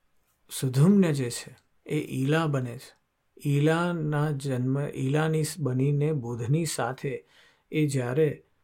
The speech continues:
રહે છે, ત્યારે પુરુરવાનો જન્મ થાય. અને સુધુમ્નની સાથે જન આદેશ અને જન માનસિકતા જે છે, એના લીધે સુધુમ્ન પાછો ઈલા તરીકે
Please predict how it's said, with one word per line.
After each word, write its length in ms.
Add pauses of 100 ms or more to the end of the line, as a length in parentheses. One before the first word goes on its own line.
(540)
રહે 260
છે, 340
ત્યારે 320
પુરુરવાનો 720
જન્મ 280
થાય. 220 (1600)
અને 260
સુધુમ્નની 1000
સાથે 600
જન 340
આદેશ 640
અને 200
જન 420 (760)
માનસિકતા 960
જે 200
છે, 320 (500)
એના 300
લીધે 300
સુધુમ્ન 600
પાછો 520
ઈલા 320
તરીકે 460